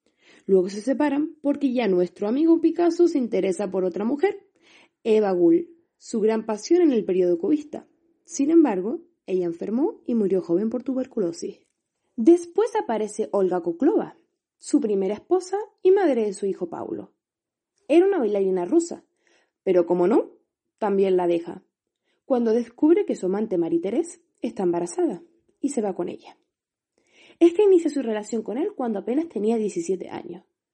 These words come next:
Un año después de nacer su hija, Pablo encontró una nueva amante y la relación se deterioró.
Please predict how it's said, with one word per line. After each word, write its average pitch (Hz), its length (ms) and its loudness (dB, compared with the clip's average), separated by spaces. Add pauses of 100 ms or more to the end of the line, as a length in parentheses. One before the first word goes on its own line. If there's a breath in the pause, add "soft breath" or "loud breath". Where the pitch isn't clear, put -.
(640)
Un 240 160 2
año 233 180 2
después 226 300 -2
de 208 80 0
nacer 170 240 -6
su 254 120 -4
hija, - 320 -2 (760)
Pablo 381 260 4
encontró 254 300 -4
una 226 80 -4
nueva 190 220 -2
amante 294 420 -6 (260)
y 302 120 2
la 285 100 4
relación 208 400 -2
se 220 100 -4
deterioró. 175 560 -2